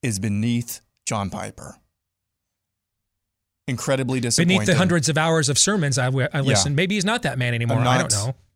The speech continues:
Speaker 1: I don't know what's gone on here between this, the, uh, flimsiness a couple of years ago on, on a biblical v-, view on race.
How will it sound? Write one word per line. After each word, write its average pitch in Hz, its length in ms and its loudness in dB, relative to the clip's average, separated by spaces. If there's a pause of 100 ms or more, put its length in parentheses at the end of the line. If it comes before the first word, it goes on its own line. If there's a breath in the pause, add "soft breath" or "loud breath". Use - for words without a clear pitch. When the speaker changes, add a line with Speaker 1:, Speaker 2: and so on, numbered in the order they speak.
(460)
Speaker 1:
I 127 80 0
don't 120 200 0
know 110 120 0
what's 101 220 -4
gone 101 260 -4
on 98 200 -4
here 107 420 -4 (420)
between 117 320 -2
this, - 540 -2 (1080)
the, 104 580 -2 (200)
uh, 196 280 -6
flimsiness 123 720 0
a - 40 -10
couple 113 240 -6
of 117 60 -4
years 113 300 -2
ago 110 420 -2
on, 101 480 -4 (1120)
on 117 100 -2
a 110 40 -2
biblical 113 460 -2
v-, - 200 -8
view 120 320 -2
on 98 340 -6
race. 104 640 -2